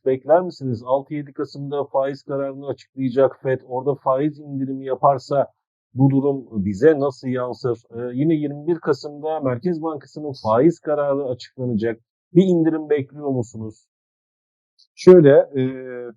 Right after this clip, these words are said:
Speaker 2: altın fiyatlarını ons ve gram tarafında ayrı ayrı değerlendirmek lazım.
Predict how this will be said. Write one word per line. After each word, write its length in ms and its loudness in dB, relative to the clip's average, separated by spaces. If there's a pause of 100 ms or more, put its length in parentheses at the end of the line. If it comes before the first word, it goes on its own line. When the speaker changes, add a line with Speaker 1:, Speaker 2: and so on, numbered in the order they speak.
(360)
Speaker 2:
altın 340 6
fiyatlarını 600 0
ons 400 -6
ve 80 -2
gram 360 2
tarafında 420 -4
ayrı 300 -4
ayrı 220 -6
değerlendirmek 720 -14
lazım. 400 -6